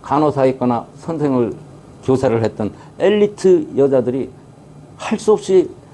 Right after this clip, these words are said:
해결책이 없으니까 몸을 파는 거예요. 몸을 얼마에 파는지 아세요? 칠 달러에 몸을 파는 거예요. 가족들 먹여 살 빵을 구하기 위해서.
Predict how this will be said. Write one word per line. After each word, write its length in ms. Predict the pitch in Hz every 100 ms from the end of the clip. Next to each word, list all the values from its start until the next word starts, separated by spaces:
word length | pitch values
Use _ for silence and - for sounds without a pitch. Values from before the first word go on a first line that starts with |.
| - -
해결책이 480 | 190 185 170 156 147
없으니까 460 | 139 135 123 120
몸을 300 | 104 113 127
파는 320 | 117 - 101
거예요. 360 | 95 92 87 78 - - - -
몸을 260 | 156 202 180
얼마에 360 | 156 196 196
파는지 320 | - 180 175
아세요? 280 | 165 151 180 - - - - - -
칠 320 | - 302 285
달러에 400 | - 294 277 254
몸을 340 | 226 226 226 214
파는 280 | 196 202
거예요. 180 | 196 190
가족들 400 | 180 165 180 190
먹여 240 | 160 165 165
살 220 | 160 -
빵을 340 | 170 185 185
구하기 300 | - 147 143
위해서. 680 | 135 131 127 127 135 120 85